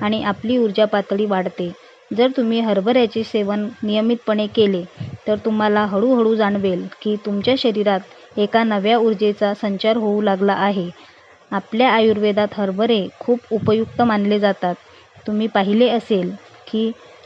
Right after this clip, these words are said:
जुन्या काळापासून आपण हरभऱ्यांचा वापर करत आलो आहोत. हरभऱ्यांचे सेवन कसे करावे? सर्वात आधी एक मुठभर हरभरे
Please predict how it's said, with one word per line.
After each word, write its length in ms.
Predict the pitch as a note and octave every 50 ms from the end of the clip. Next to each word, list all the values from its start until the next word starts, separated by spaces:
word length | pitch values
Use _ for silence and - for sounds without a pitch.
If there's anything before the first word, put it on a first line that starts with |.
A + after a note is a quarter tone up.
| - - G#3+
जुन्या 240 | F#3+ G#3+ G#3+ A3+ C4 C4+
काळापासून 580 | C4 A#3+ A#3 A#3 A3+ A3+ A3 - A3+ A3+ G#3+ G#3
आपण 300 | G#3 G3+ - G#3 G#3+ G#3+
हरभऱ्यांचा 600 | G3 G3 F3+ F#3 A3 A#3+ B3 A#3+ A3+ - A3+ G#3+
वापर 320 | G#3+ G3+ G3 - G#3 G3+
करत 320 | G3+ - G3+ G3+ A3 A3+
आलो 200 | A#3 G#3+ G#3 G3+
आहोत. 300 | G3+ G3 G3+ F#3+ F3 E3 - - - - - - - - - -
हरभऱ्यांचे 600 | - G3 F#3+ G3 A3 B3+ B3+ B3 A#3+ A3+ B3 A#3+
सेवन 380 | - - A3+ G#3 G#3+ G#3+ G#3 G#3+
कसे 300 | - A#3 G#3 - B3 A#3+
करावे? 440 | - A3+ G#3 G3 F#3+ F3 F3 E3+ - - - - - - - _ - - - - _ _ _ _ _ _ _ _ _ _ _ _ _ _ _ _ _ _ _ _ _ _ _ - - - - - -
सर्वात 320 | B3+ A3 A3+ A#3+ B3+ C4
आधी 240 | B3+ A3+ G#3 A#3 A3 - -
एक 240 | G#3+ A3 A3 -
मुठभर 360 | G#3+ G#3+ G#3 G#3 F#3+ G#3+ A3 A3+
हरभरे 460 | A3 G3+ G3 F#3 G3+ G3 G3 F#3+